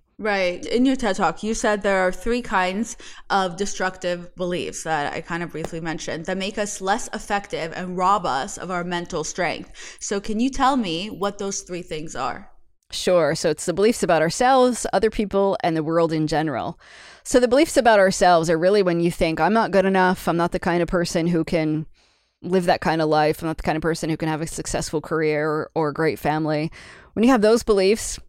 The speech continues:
Speaker 2: guarantee you have some bad habits that will keep you stuck. And then the beliefs about other people. When you think, "Oh, other people are always out to get me. Other people will put you down. You can't trust anybody these days."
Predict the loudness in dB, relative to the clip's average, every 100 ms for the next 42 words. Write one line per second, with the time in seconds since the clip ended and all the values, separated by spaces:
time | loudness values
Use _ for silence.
0 | 0 4 4 4 4 4 4 2 4 6
1 | 6 4 4 2 2 2 2 0 0 -2
2 | 2 0 0 -4 -18 -20 -20 -20 _ _
3 | 0 4 6 6 6 4 4 6 6 6
4 | 4 2 0 0 0 2 2 2 4 2
5 | 6 4 6 4 4 2 0 2 4 6
6 | 4 4 2 0 2 2 4 2 2 0
7 | -2 -2 0 0 -2 -2 0 4 4 4
8 | 2 -2 -6 -8 -4 -2 0 2 2 4
9 | 4 4 2 2 4 4 4 2 -4